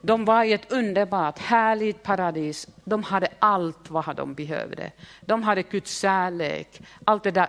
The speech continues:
underbara, blommor, växter, grönska, frukter, allt. Och sen kommer han, fienden, lögnare,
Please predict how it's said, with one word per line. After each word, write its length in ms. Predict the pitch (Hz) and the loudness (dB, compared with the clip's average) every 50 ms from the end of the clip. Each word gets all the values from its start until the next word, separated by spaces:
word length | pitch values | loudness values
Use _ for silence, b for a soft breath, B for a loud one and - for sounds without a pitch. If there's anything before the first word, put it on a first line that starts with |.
| - | 0
underbara, 680 | - 202 190 180 175 170 170 170 185 170 156 151 151 151 | -4 -8 -8 -4 -4 -4 -2 0 0 0 0 0 -4 -6
blommor, 480 | - 180 185 175 175 170 170 165 160 | -6 -6 -8 -6 -6 -4 -4 -4 -4
växter, 640 | 160 160 170 160 - - - - 170 165 156 151 156 - | -2 -4 -4 -6 -6 -10 -6 -4 -2 -2 -2 -4 -6 -8
grönska, 680 | - 175 175 170 165 - - - - - 165 156 156 B B B B B - | -8 -6 -6 -6 -6 -8 -12 -10 -6 -4 -4 -4 -4 B B B B B -16
frukter, 720 | - - 185 180 185 - - - - 151 151 151 156 147 - - - - _ _ | -6 -4 -4 -4 -4 -10 -8 -6 -4 -4 -4 -6 -10 -14 -18 -20 -20 -20 _ _
allt. 500 | - 156 - - - _ _ - - - B B B B B B B B B B B B B | -12 -12 -12 -12 -16 _ _ -20 -20 -20 B B B B B B B B B B B B B
Och 120 | - 226 - | -6 -6 -6
sen 480 | - - 277 254 247 240 233 233 233 - _ _ | 0 0 2 2 2 2 0 -4 -10 -16 _ _
kommer 300 | - 226 214 202 196 190 | -2 -2 0 0 -2 -2
han, 520 | 180 - 214 208 190 160 151 147 151 - - - | -2 -2 -2 -2 -2 -2 -4 -6 -10 -12 -16 -10
fienden, 760 | - 220 208 196 196 202 208 208 208 208 190 185 185 180 175 - | -8 -6 -4 -2 -2 -2 -2 -2 -4 -4 -4 -4 -4 -4 -8 -10
lögnare, 800 | - 185 190 208 202 190 185 185 190 185 180 175 180 175 170 175 | -8 -2 -2 -2 -2 -2 -6 -6 -4 -4 -2 -2 -2 -2 -4 -6